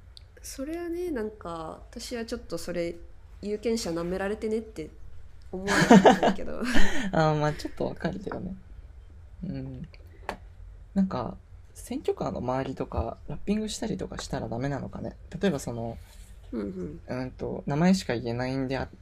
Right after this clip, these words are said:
Speaker 2: あれば、なんか例えば、
Speaker 1: うん。
Speaker 2: その人の、
Speaker 1: うん。
Speaker 2: えっと、ウェブサイトにす-、移動できるキューアールコードを車体に貼っておくとか。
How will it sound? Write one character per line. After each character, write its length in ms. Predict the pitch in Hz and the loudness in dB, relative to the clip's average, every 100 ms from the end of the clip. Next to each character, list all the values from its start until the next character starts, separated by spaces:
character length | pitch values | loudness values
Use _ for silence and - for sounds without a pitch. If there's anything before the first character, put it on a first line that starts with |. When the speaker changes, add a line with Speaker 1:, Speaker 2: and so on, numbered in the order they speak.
| - - - | -20 -14 -6
Speaker 2:
あ 120 | 151 | -2
れ 120 | 170 | 0
ば、 280 | 190 196 - | 0 0 -2
な 120 | 135 | -4
ん 20 | |
か 100 | - - - | -6 -8 -2
例 100 | 170 | 0
え 40 | |
ば、 140 | 190 - | 0 -2
Speaker 1:
う 40 | |
ん。 60 | - - - - - | -6 -12 -20 -20 -20
Speaker 2:
そ 180 | - 156 | -6 -2
の 140 | 170 | 0
人 240 | 190 - 151 | 0 -2 2
の、 320 | 185 170 - - - - - | 4 4 2 -12 -16 -16 -10
Speaker 1:
う 60 | |
ん。 220 | 233 196 - | -8 -6 -6
Speaker 2:
え 80 | |
っ 40 | 113 - | -8 -8
と、 440 | - 117 117 117 190 - - - - - - - - - - - - | -4 -2 -2 -4 -8 -16 -20 -20 -20 -18 -18 -20 -20 -20 -20 -14 -2
ウ 40 | |
ェ 100 | 147 | 0
ブ 100 | 131 | 0
サ 180 | 135 135 | -2 -2
イ 80 | 131 | -4
ト 120 | 120 | -6
に 100 | 113 | -6
す-、 300 | - - - - - - - - - - - - - - - | -6 -10 -12 -16 -18 -20 -20 -20 -20 -20 -20 -20 -18 -16 -10
移 100 | 131 | 0
動 180 | 131 127 | 2 2
で 120 | 131 | -2
き 160 | - | -4
る 120 | 127 120 | -6 -6
キ 180 | - | -2
ュ 60 | 127 | 0
ー 40 | |
ア 60 | 123 | 0
ー 40 | |
ル 60 | 123 | -2
コ 200 | - 127 | -4 -6
ー 40 | |
ド 100 | 110 | -6
を 60 | 113 | -6
車 140 | - | -8
体 200 | - 120 | -6 -6
に 80 | 113 | -6
貼 120 | 135 | -6
っ 40 | 113 | -10
て 180 | - 113 | -6 -6
お 80 | |
く 100 | 110 | -6
と 120 | - - | -10 -8
か。 340 | 117 117 - | -8 -8 -8